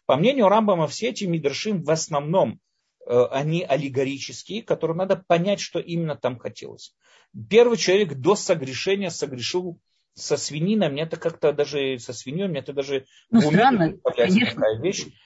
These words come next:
Speaker 2: Конечно,
Speaker 1: И,
Speaker 2: странно,
Speaker 1: и тем
Speaker 2: да.
Speaker 1: более, как бы, нигде это не написано, и почему тогда, я не знаю, почему, а с кем он с-, согрешил,
Speaker 2: Ну.
Speaker 1: что там нельзя нам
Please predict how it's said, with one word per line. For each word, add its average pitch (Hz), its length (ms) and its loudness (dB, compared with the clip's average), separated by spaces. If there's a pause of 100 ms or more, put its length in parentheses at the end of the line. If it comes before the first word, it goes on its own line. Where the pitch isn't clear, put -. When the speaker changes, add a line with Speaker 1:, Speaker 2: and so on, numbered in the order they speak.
Speaker 2:
Конечно, 240 400 4
Speaker 1:
И, - 120 -4
Speaker 2:
странно, - 180 2
Speaker 1:
и - 100 2
тем 147 120 -6
Speaker 2:
да. 160 140 -2
Speaker 1:
более, 160 300 4
как 139 240 -2
бы, 135 140 0
нигде 143 420 0
это 180 160 2
не 156 140 0
написано, 156 460 -4
и 131 40 -4
почему 151 380 -6
тогда, 143 320 0
я 131 220 -4
не 180 80 -6
знаю, 135 280 -4
почему, 123 400 0 (240)
а - 80 -6
с - 120 -8
кем 175 180 4
он 143 80 0
с-, 117 240 -12 (400)
согрешил, 131 440 0
Speaker 2:
Ну. 214 60 2
Speaker 1:
что 127 160 -10
там 120 140 -8
нельзя 117 300 -2
нам 110 320 -4